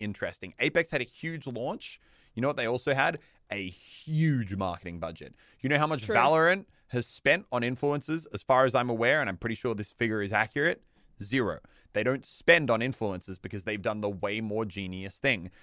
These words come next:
Speaker 1: They have that closed beta access. And then there's this beautiful little ecosystem life cycle known
Speaker 2: Mm.
Speaker 1: as Twitch drops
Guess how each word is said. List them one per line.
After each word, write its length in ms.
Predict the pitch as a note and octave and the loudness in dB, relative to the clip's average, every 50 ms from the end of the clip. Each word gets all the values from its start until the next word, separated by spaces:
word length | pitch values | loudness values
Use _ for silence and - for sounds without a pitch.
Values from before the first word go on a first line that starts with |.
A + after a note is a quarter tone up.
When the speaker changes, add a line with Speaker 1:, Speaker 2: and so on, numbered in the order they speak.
| - _ - | -20 _ -2
Speaker 1:
They 120 | B2 A2 | -2 0
have 160 | G#2+ A2+ A2 G2+ | 2 2 0 2
that 220 | G#2+ G#2 - _ | 0 -2 -2 _
closed 560 | - - - A#2 B2 C#3 D3+ D#3+ D#3 - - - | -12 -4 2 4 4 4 4 2 -2 -4 2 4
beta 280 | C#3 C#3 C3 C3 A#2+ - - | 4 6 6 4 2 4 4
access. 800 | A2+ B2 A#2+ - - - F#2 D2+ C#2 A#1+ - - - - - - - - - - - - - | 4 4 4 2 -4 -6 -8 -8 -8 -10 -14 -16 -16 -16 -18 -20 -20 -20 -20 -20 -16 -6 -4
And 180 | A2 A2+ A2+ A2 | -4 -4 4 8
then 400 | D#3+ F#3 E3+ C3 A2 G#2+ G#2+ - - _ - _ | 8 10 10 8 4 0 -2 -6 -8 _ -20 _
there's 220 | - B2+ A#2 A2+ - | -2 -2 -2 -2 -4
this 180 | B2 A#2+ - - _ _ | -6 -8 -8 -10 _ _
beautiful 760 | B2 B2 C3+ C#3 D3+ D#3+ D#3+ D#3 D3+ C#3 C#3 A#2 - D3 C#3+ | -18 -14 -10 -6 -4 -2 0 0 0 0 -2 -6 -8 -10 -8
little 280 | C3+ C3+ B2+ B2 A#2 - _ - | -6 -6 -6 -6 -8 -10 _ -8
ecosystem 840 | C#3 D3 A#2+ - D3+ C#3 C3 A#2 - - C3 B2 - - B2 A#2 | -8 -8 -6 -6 -6 -6 -6 -6 -8 -12 -14 -14 -10 -10 -8 -4
life 240 | A#2 A#2 A2 A2+ A2 - | -2 -2 -2 -2 -4 -4
cycle 500 | - C3+ A2+ A2 - - G2 F2+ - - _ _ | -2 0 0 0 0 -4 -8 -8 -10 -12 _ _
known 380 | A3+ A#3 D4+ D4+ D4 D4+ C#4+ C#4 C4 A#3+ | -2 2 4 6 6 6 6 4 4 2
Speaker 2:
Mm. 140 | G3+ F#3 F3+ - _ _ _ _ _ - | 0 -2 -6 -12 _ _ _ _ _ -2
Speaker 1:
as 160 | A2+ A2+ - | -2 -2 -2
Twitch 320 | - - - B2+ - - - | -8 -10 -10 -10 -10 -10 -10
drops 500 | - - F#2 - - - - - - | -10 -10 -10 -12 -18 -20 -20 -20 -20